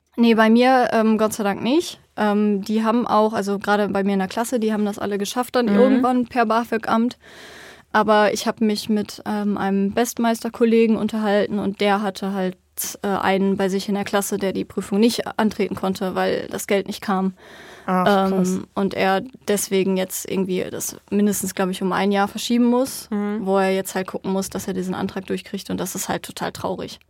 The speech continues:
Speaker 2: Aber was denkst du denn, wenn's jetzt einfacher wird? Ich sag mal, wenn's jetzt drei Klicks sind am Computer und dann hast du dieses bafög, glaubst du, es würden mehr Leute ins Handwerk kommen?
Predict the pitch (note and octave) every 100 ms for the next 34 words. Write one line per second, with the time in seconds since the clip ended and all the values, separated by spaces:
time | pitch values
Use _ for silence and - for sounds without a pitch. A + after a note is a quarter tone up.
0 | _ - B3 A#3+ B3+ D4 D4 C4+ B3 B3+
1 | D4+ D4 - - G#3 G3+ G3 F3+ F3 E3+
2 | D#3+ - _ _ _ _ _ G3 G3+ A#3+
3 | B3 A#3 A#3+ B3 A#3 - - - - A#3+
4 | B3 B3 A#3+ - _ _ _ _ _ -
5 | A#3+ B3 - F#3 E3+ E3 F#3 G3+ G3+ F#3+
6 | G#3+ G3 E3 - G3+ G#3+ A3 A#3+ - G3+
7 | F#3 F3 F3+ F3 F3+ E3+ - G3+ B3 -
8 | B3+ B3 - - G3 F#3 A3 A3 G#3 G3
9 | G3+ G#3+ A#3 A3+ A#3 G#3+ G#3 A3 C4 C4
10 | D4